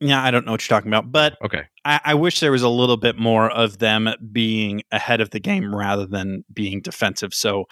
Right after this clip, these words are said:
Speaker 1: so bringing the fight to the commission or something and all kind of being on the same page and,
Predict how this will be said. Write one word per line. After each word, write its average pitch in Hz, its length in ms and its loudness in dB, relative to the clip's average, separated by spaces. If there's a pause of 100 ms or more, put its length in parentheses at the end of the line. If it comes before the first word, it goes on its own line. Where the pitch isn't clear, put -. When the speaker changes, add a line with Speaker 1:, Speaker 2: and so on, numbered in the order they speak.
Speaker 1:
so 120 220 2
bringing 107 420 2
the 95 80 -4
fight 104 340 0
to 127 180 0
the 107 80 0
commission 101 680 -2
or 101 340 0
something - 520 -2
and 98 100 -8
all 107 200 -2
kind 107 220 -2
of 98 60 -8
being 101 160 -4
on 95 80 -4
the 95 60 -6
same 98 280 -2
page 101 560 -2
and, 95 340 -4